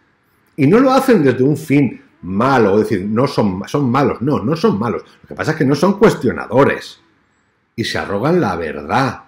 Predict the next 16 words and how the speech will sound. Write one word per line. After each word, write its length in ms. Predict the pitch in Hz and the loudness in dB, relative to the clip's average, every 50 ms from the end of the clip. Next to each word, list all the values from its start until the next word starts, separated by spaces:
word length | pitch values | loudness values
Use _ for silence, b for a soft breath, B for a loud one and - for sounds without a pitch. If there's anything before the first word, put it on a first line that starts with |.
| _ _ _ _ _ _ _ _ _ _ _ _ _ _ | _ _ _ _ _ _ _ _ _ _ _ _ _ _
Porque 260 | - 104 - - 90 | -6 -6 -4 -4 -6
lo 140 | 90 95 - | -6 -6 -6
que 100 | - 87 | -8 -10
importa 840 | 85 82 - - 117 143 175 180 - 165 156 185 196 - - - - _ _ - | -10 -10 -6 -2 0 0 0 0 -2 -2 0 0 -2 -2 -6 -12 -20 _ _ -6
no 180 | 113 117 127 156 | -2 0 2 2
es 120 | 180 180 | 0 0
que 140 | - - 170 | 0 0 0
tú 120 | - 156 | 2 2
te 100 | 151 127 | 0 -2
cuestiones, 440 | - 95 87 - - 156 151 117 80 92 | -2 -4 -8 -6 -4 0 0 0 0 0
de 80 | 110 | -4
hecho 200 | 113 - 175 175 | -2 -2 -2 -2
te 100 | 175 98 | -2 -4
impiden 580 | 90 90 90 - - 208 233 220 143 95 78 78 | -8 -8 -6 0 2 2 4 4 2 0 -2 -6
el 100 | 78 - | -10 -12
cuestionamiento. 720 | - 76 - - 80 78 76 - - - - _ _ _ | -12 -14 -12 -14 -18 -18 -18 -20 -20 -20 -20 _ _ _